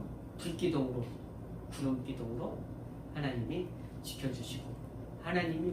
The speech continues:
먹을 것을 주시고 입혀주시고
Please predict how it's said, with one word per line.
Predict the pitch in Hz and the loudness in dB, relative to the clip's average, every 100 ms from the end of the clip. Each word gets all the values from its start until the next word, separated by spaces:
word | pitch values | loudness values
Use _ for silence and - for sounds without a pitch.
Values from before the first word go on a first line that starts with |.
| 143 | 2
먹을 | 127 156 156 | 4 6 6
것을 | 156 - - - | 4 0 0 -2
주시고 | - - 180 139 - - - - - - 135 | -2 -2 0 0 -2 -4 -6 -6 -8 -6 -2
입혀주시고 | 127 - 165 165 - 135 123 | -2 0 0 0 0 -2 -2